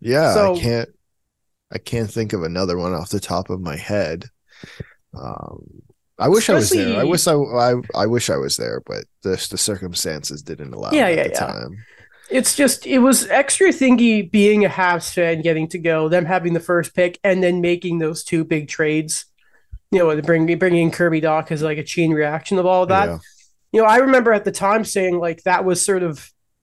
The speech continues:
Speaker 2: the mark of, like, here's the Canadiens core going forwards. And just look at how Kir-, good Kirby Dach's been.
Speaker 1: Yeah.
Speaker 2: Um, you know, but, uh, uh, conversations for, for another day. Layden Hudson, God, he's
Speaker 1: Mm.
Speaker 2: good.
Speaker 1: Where's the draft this year?
Speaker 2: Isn't it Nashville?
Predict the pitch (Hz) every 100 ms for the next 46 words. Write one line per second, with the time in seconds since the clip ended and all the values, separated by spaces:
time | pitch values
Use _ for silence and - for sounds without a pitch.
0 | _ _ 175 190 185 196 196 190 180 170
1 | - 196 190 185 180 180 180 180 170 165
2 | - 180 202 180 160 160 165 156 151 220
3 | 262 262 190 175 - 175 165 180 - -
4 | 185 165 160 208 370 - 147 175 175 -
5 | _ - - 196 196 196 196 196 180 _
6 | _ _ - 226 170 208 226 220 220 208
7 | 214 208 - 202 202 196 180 175 - 170
8 | - 170 175 170 170 170 190 175 233 254
9 | 226 262 - 147 135 170 160 131 117 -
10 | 165 - _ 123 147 208 254 175 170 165
11 | 151 147 147 117 80 - - _ _ _
12 | _ _ _ _ _ - 247 480 233 185
13 | 151 190 - 508 571